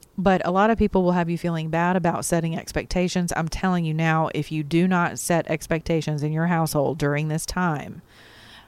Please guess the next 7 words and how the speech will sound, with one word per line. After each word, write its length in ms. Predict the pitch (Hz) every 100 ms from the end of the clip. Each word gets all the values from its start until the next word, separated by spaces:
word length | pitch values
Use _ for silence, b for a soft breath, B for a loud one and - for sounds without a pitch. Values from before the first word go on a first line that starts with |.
| _ -
of 180 | 165 151
social 360 | 160 156 190
distancing 640 | 185 175 - 135 - 165 143
and 80 | 147
being 180 | 151
quarantined 600 | 147 180 180 156 151 147
together, 560 | 147 143 139 123 -